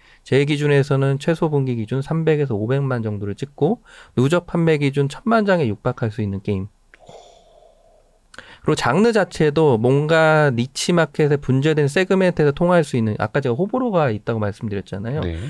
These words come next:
Speaker 1: 그 호불호를 제어하는 조금 넓은 장르, 그러니까 이런 오픈월드를 표방하는 장르들이 좋은 거예요.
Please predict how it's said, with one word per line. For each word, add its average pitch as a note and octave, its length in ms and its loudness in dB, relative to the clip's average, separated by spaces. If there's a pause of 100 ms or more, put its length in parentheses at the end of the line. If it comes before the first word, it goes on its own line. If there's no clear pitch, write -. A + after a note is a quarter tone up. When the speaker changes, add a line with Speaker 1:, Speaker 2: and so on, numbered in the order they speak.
(180)
Speaker 1:
그 D#3 180 2
호불호를 G#3+ 920 2
제어하는 E3+ 760 0 (680)
조금 G3 640 -4
넓은 D#3 460 0
장르, G2 200 -4
그러니까 G#2+ 220 -4
이런 C#3 220 0
오픈월드를 G#3 720 0
표방하는 F#3 420 -2
장르들이 C3+ 680 -4 (480)
좋은 F#3+ 320 -4
거예요. G2 260 -6